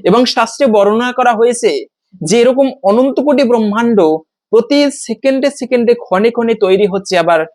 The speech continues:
সৃষ্টি মানে ধ্বংস হচ্ছে। সেই ব্রহ্মাণ্ডের ভিতরে এই চতুর্দশ ভুবন থাকে, চন্দ্র, সূর্য, অনন্ত কোটি নক্ষত্র থাকে। তার মধ্যে সর্বপ্রথম জীব হয় এই ব্রহ্মা। ব্রহ্মা হচ্ছে ব্রহ্মাণ্ডের সর্বপ্রথম জীব। আপনারা যারা একটু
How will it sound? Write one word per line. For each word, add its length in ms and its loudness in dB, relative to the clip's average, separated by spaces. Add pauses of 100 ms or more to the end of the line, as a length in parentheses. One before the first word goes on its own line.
(140)
সৃষ্টি 360 -2
মানে 160 2
ধ্বংস 400 -2
হচ্ছে। 460 -2 (420)
সেই 460 0 (240)
ব্রহ্মাণ্ডের 600 2
ভিতরে 340 0
এই 100 2
চতুর্দশ 580 -2 (100)
ভুবন 320 0
থাকে, 280 -4
চন্দ্র, 420 0
সূর্য, 360 0
অনন্ত 360 -2
কোটি 240 -4
নক্ষত্র 580 -6
থাকে। 360 -4 (480)
তার 180 2
মধ্যে 320 0
সর্বপ্রথম 960 -2 (420)
জীব 180 2 (160)
হয় 160 0
এই 200 2
ব্রহ্মা। 500 -2 (480)
ব্রহ্মা 340 2
হচ্ছে 320 -4
ব্রহ্মাণ্ডের 540 0
সর্বপ্রথম 720 -2
জীব। 180 0 (100)
আপনারা 300 -2
যারা 180 0
একটু 360 0